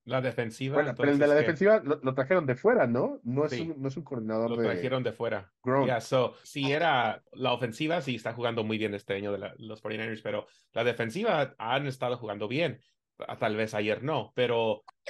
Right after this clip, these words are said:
Speaker 1: um, a-, todavía hemos sido un, una buena defensa con alguien que están trayendo. So,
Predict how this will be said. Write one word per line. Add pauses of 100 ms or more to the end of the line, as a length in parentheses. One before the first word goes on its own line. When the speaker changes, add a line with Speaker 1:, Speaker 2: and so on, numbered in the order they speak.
(140)
Speaker 1:
um,
a-,
todavía
hemos
sido
un,
una
buena
defensa
con
alguien
que
están
trayendo.
So,